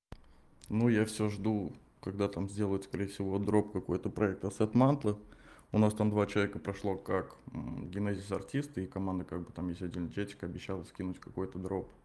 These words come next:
Нужно было там подготовить свою коллекцию Н Ф Т, там, и всё такое. А пока неизвестно, ждём. Какие ещё проекты? Киви вот хотел рассказать, то, что, я не знаю, это как бы с-,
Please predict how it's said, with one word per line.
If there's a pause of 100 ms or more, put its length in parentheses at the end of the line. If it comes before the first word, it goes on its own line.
(420)
Нужно
было
там
подготовить
свою
коллекцию
Н
Ф
Т,
там,
и
всё
такое. (680)
А
пока
неизвестно, (100)
ждём. (1800)
Какие
ещё
проекты? (800)
Киви
вот
хотел
рассказать,
то,
что,
я
не
знаю,
это
как
бы
с-,